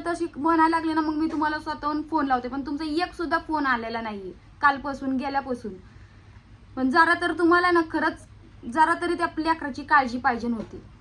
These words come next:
कसं आहे ना, हाय ऋतू सगळं करायला, आपल्याला काय आहे? आपण फिरायला पाहिजे ना, आपलं एन्जॉयमेंट कोण करणार ना?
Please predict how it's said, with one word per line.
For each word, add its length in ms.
कसं 200
आहे 100
ना, 120
हाय 300
ऋतू 300
सगळं 260
करायला, 600
आपल्याला 360
काय 280
आहे? 180
आपण 360
फिरायला 300
पाहिजे 300
ना, 100
आपलं 340
एन्जॉयमेंट 640
कोण 200
करणार 360
ना? 160